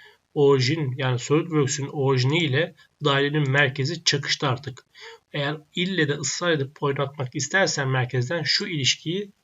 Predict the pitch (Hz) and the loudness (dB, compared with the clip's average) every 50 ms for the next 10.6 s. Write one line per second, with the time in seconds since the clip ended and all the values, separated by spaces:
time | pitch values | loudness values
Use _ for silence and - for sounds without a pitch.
0 | _ _ _ - - - 180 165 160 151 147 139 127 123 120 117 107 - - 123 | _ _ _ -6 -4 -2 0 2 2 2 2 2 0 0 -2 -2 -4 -6 -8 -8
1 | 110 117 120 - - 202 185 156 131 127 120 120 135 175 185 190 - _ _ _ | -8 -8 -10 -6 -4 -2 0 0 0 0 2 2 0 0 -2 -4 -10 _ _ _
2 | _ - - - 170 147 131 131 127 127 123 120 - - 151 143 - 170 175 - | _ -12 -8 -6 -4 -2 -2 0 0 -2 -2 -4 -4 -6 -6 -4 -4 -6 -6 -8
3 | - - - - 147 127 127 151 156 160 156 147 139 135 123 - - 117 - - | -14 -10 -6 -4 -4 -4 -2 -4 -4 -4 -4 -2 -2 -2 -2 -2 -4 -6 -8 -10
4 | _ _ - - - - _ _ _ 165 143 - 160 160 220 190 185 190 180 156 | _ _ -20 -20 -20 -20 _ _ _ -6 -4 -4 -6 -4 -2 -2 -2 0 0 -2
5 | - - 160 151 151 - 170 170 175 175 - - _ _ _ _ _ _ - 143 | -2 -2 -2 -4 -2 0 0 0 0 -4 -10 -20 _ _ _ _ _ _ -4 -4
6 | 139 135 135 135 131 131 131 131 131 135 143 - - 143 139 143 160 175 165 143 | -2 -2 -2 -2 -2 -2 -2 -4 -4 -6 -8 -4 -2 -2 0 2 2 2 0 0
7 | 135 165 185 190 180 - - 156 147 131 131 180 190 180 147 131 131 131 139 156 | 0 -2 -4 -4 -6 -4 -2 -2 -2 -2 0 -2 -2 -2 -2 -4 -4 -2 -2 -2
8 | 180 226 226 - 170 151 151 151 147 147 170 202 143 147 147 135 143 - - 156 | -2 -2 -4 -4 -2 0 0 2 2 0 0 -2 -2 0 0 0 0 0 -2 -2
9 | 143 131 123 - - - 147 147 147 147 147 156 156 156 127 - - 135 - - | -2 -2 -2 -4 -4 -2 0 0 0 -2 -4 -4 -2 0 0 -2 -2 -4 -4 -2
10 | 127 123 117 113 113 120 113 113 110 123 127 | -2 -2 -4 -4 -6 -8 -10 -10 -10 -12 -14